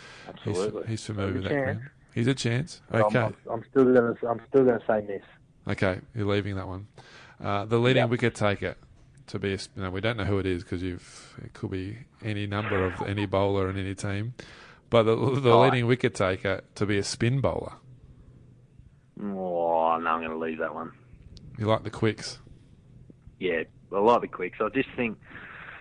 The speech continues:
Speaker 1: it's co-, it's very tough. The back end of the tournament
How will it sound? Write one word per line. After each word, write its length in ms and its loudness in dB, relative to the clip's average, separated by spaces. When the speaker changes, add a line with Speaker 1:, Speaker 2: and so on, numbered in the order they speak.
Speaker 1:
it's 200 -4
co-, 240 4
it's 200 -4
very 320 4
tough. 180 6
The 80 -14
back 260 -2
end 120 -6
of 100 -10
the 60 -20
tournament 440 -8